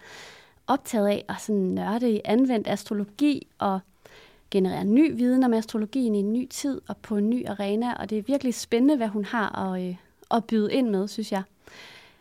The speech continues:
Øh, og hun har sådan, den her bog, hun har skrevet, den giver virkelig,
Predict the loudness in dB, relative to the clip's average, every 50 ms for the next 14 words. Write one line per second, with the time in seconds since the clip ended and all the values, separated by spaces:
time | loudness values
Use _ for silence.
0 | _ -6 -2 0 2 2 2 0 0 2 2 2 2 0 0 0 0 -2 0 2
1 | 2 2 2 2 0 0 -2 -6 _ _ _ _ _ _ _ _ -16 -10 -2 2
2 | 4 4 4 4 4 4 2 2 4 4 2 0 0 0 -2 0 2 2 2 2
3 | 0 -2 0 2 2 2 2 2 0 0 0 -2 -2 -2 -4